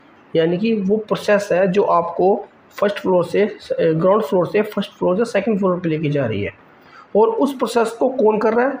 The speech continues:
उस process को पूरा कर रहा है ऑटोमेशन, यानी कि आपने command दी लिफ्ट को, लिफ्ट की command को read किया automation ने और ऑम-, automation ये समझ गया कि आपको कौन से floor पे जाना है। तो उसने व-, अ, जैसे ही, अ,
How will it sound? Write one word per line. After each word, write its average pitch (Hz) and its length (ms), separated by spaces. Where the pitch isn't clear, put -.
उस 247 180
process 208 360
को 247 200
पूरा 220 320
कर 202 160
रहा 226 120
है - 60
ऑटोमेशन, 156 500
यानी 175 280
कि 202 300
आपने 180 360
command 185 480
दी 190 240
लिफ्ट 156 280
को, 226 320
लिफ्ट 220 220
की - 140
command 214 380
को 220 120
read 196 300
किया 233 160
automation 185 600
ने 226 220
और 226 180
ऑम-, 208 220
automation 214 540
ये 208 140
समझ 190 280
गया 196 120
कि - 240
आपको 170 340
कौन 208 120
से 208 140
floor 175 260
पे 151 140
जाना 127 260
है। - 80
तो - 60
उसने 254 480
व-, 185 180
अ, - 160
जैसे 170 560
ही, 254 180
अ, 180 580